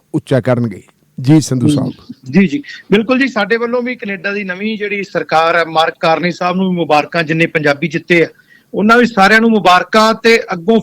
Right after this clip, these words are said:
Speaker 2: ਫਿਰ ਭਗਵੰਤ ਮਾਨ ਸਾਹਿਬ ਆਪਣੀ ਸਰਕਾਰ ਦੀ ਗੱਲ ਕਰਦੇ ਆ, ਇਹ ਕਹਿੰਦੇ ਸਾਡੇ ਕੋਲ ਫਿਰ ਬੂੰਦ ਨਹੀਂ ਪਾਣੀ ਹੈਗਾ ਹਰਿਆਣੇ ਨੂੰ ਦੇਣ ਲਈ। ਇਹ ਵਾਰ-ਵਾਰ ਪਾਣੀ ਦਾ ਮਸਲਾ ਕਿਉਂ ਉੱਠਦਾ ਜਦੋਂ ਪਤਾ ਹੀ ਹੈ ਪਾਣੀ ਨਹੀਂ ਹੈਗਾ ਤੇ ਨਹੀਂ ਹੈਗਾ, ਫਿਰ ਵਾਰ-ਵਾਰ ਇਹ ਸੁਰਖੀਆਂ 'ਚ ਕਿਉਂ ਆਉਂਦੇ ਆ?
Speaker 1: ਦੇਖੋ, ਇਹ ਲੋੜ ਸੀ ਜੀ, ਕਿਉਂਕਿ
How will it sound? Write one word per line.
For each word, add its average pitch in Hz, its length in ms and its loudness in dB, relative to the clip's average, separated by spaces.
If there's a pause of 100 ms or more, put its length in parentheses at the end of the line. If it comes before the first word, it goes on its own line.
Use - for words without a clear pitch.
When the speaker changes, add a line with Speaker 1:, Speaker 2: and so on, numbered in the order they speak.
Speaker 2:
ਫਿਰ 220 180 4
ਭਗਵੰਤ 208 400 -2
ਮਾਨ 202 220 2
ਸਾਹਿਬ 208 220 2
ਆਪਣੀ 190 400 2
ਸਰਕਾਰ 208 380 2
ਦੀ 190 160 0
ਗੱਲ 185 140 2
ਕਰਦੇ 190 400 2
ਆ, 170 100 0 (460)
ਇਹ 233 120 6
ਕਹਿੰਦੇ 233 280 4
ਸਾਡੇ 202 280 0
ਕੋਲ 214 160 4
ਫਿਰ 202 240 2
ਬੂੰਦ 202 320 2
ਨਹੀਂ 226 120 4
ਪਾਣੀ 202 320 2
ਹੈਗਾ 185 200 4
ਹਰਿਆਣੇ 180 260 2
ਨੂੰ 170 120 -6
ਦੇਣ 165 180 -2
ਲਈ। 165 120 -4
ਇਹ 202 100 0
ਵਾਰ-ਵਾਰ 202 500 2
ਪਾਣੀ 196 260 -2
ਦਾ 208 100 0
ਮਸਲਾ 196 300 -2
ਕਿਉਂ 190 260 -4
ਉੱਠਦਾ 196 320 0
ਜਦੋਂ 196 200 2
ਪਤਾ 202 260 2
ਹੀ 233 160 4
ਹੈ 160 100 2 (460)
ਪਾਣੀ 202 280 4
ਨਹੀਂ 208 340 6
ਹੈਗਾ 190 300 6
ਤੇ 190 160 0
ਨਹੀਂ 185 300 4
ਹੈਗਾ, 160 380 2 (240)
ਫਿਰ 226 160 0
ਵਾਰ-ਵਾਰ 220 480 2
ਇਹ 247 80 6
ਸੁਰਖੀਆਂ 233 480 0
'ਚ 214 80 -4
ਕਿਉਂ 180 220 -4
ਆਉਂਦੇ 123 260 -10
ਆ? - 40 -14 (580)
Speaker 1:
ਦੇਖੋ, 240 220 4
ਇਹ 262 40 8
ਲੋੜ 220 240 8
ਸੀ 202 200 -4
ਜੀ, 196 200 -6
ਕਿਉਂਕਿ 214 360 2